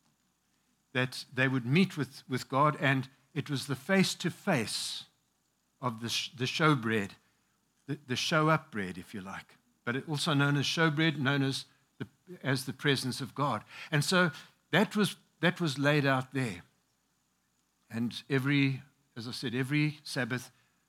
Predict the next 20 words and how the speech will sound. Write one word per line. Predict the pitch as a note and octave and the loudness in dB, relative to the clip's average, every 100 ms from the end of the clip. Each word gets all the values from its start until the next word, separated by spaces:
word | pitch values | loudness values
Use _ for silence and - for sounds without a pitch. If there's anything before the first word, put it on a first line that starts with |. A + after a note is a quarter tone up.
| _ - | _ -8
fresh | D3+ D3 - | -2 -2 -4
bread | B2+ C3 A#2+ A#2+ | -2 0 0 -4
would | A#2+ A2 - | -8 -6 -6
come | C3+ B2+ | -4 -2
in | A2+ | -4
to | - | -6
signify | G#2+ - F3+ D3+ B2+ - G2+ G#2 - _ _ _ _ _ _ | -8 -6 -4 -4 -6 -6 -6 -6 -12 _ _ _ _ _ _
the | - | -16
fresh | - - E3+ E3 - | -10 -2 0 0 -6
presence, | - E3 - E2+ - - - _ | -2 0 0 -6 -8 -12 -16 _
or | G#2+ | -12
the | C3 | -2
ongoing | C3 E3 C#3+ C#3+ C3+ | 2 4 4 2 0
presence | - D3 C3 F#2+ D#2+ - - _ _ _ - | 0 -2 -2 -6 -12 -14 -14 _ _ _ -14
of | A#2 A2 | -10 -6
the | A2+ | -4
Lord | A#2+ A2+ G#2 | -2 -4 -6
with | G#2+ | -8
his | A2+ - | -8 -10
people. | - G#2+ - | -10 -12 -12